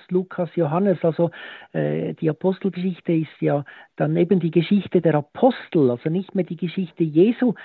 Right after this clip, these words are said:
D-, dieses letzte Buch, diese Geschichtsbücher, genau dieses Buch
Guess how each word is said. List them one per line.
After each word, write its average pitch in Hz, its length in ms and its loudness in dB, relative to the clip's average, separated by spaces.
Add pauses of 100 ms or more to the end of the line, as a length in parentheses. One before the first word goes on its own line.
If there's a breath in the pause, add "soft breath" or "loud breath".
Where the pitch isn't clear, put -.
(400 loud breath)
D-, 214 80 -6
dieses 208 400 -2
letzte 262 540 2
Buch, 269 400 4
diese 214 320 -2
Geschichtsbücher, 220 800 0 (300 loud breath)
genau 214 420 6 (200)
dieses 285 440 0
Buch 254 340 2